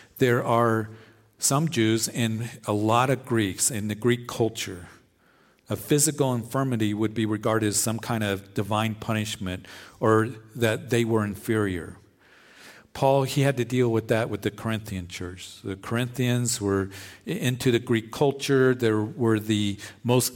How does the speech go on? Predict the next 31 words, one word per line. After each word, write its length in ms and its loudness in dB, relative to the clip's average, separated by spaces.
eminent 360 0
apostles 640 0
that 160 0
came 320 0
in 320 2
behind 400 0
Paul 280 4
after 500 0
he 160 2
established 560 0
that 260 0
church, 520 0
and 160 0
they 100 6
were 120 4
putting 360 0
Paul 300 0
down. 460 -4
They 140 4
were 160 4
boasting 560 2
in 140 2
their 120 0
oratory 640 2
skills. 520 2
The 80 0
Corinthians 540 -4
were 100 0
really 400 4
into 340 -4
that, 360 0